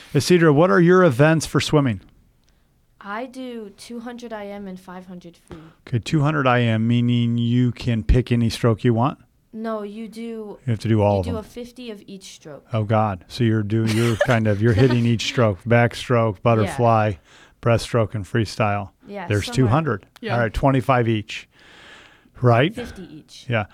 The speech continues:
Speaker 1: Free is when you can pick whichever one you want, right?
Speaker 3: No.
Speaker 2: Free is a certain, like, free is a stroke.
Speaker 1: But,
Speaker 2: Like
Speaker 1: uh,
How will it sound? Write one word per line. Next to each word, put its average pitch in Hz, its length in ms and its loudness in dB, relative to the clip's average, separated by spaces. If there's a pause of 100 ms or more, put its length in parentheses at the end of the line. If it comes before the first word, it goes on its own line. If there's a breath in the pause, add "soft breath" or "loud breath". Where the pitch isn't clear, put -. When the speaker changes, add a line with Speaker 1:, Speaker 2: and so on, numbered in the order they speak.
(160 loud breath)
Speaker 1:
Free 208 480 2
is 110 140 2
when 123 160 2
you 120 100 0
can 110 160 -4
pick 123 220 2
whichever 107 400 2
one 98 160 -2
you 95 120 -4
want, 95 220 -4
right? 107 320 -2 (140)
Speaker 3:
No. 196 160 -10
Speaker 2:
Free 277 240 -8
is 254 260 -10 (180)
a 220 140 -10
certain, 214 480 -12
like, 190 400 -16
free 247 240 -16
is 233 140 -14
a 202 40 -18
stroke. - 500 -20 (120)
Speaker 1:
But, 117 300 2 (100)
Speaker 2:
Like 180 240 -10
Speaker 1:
uh, 117 140 -8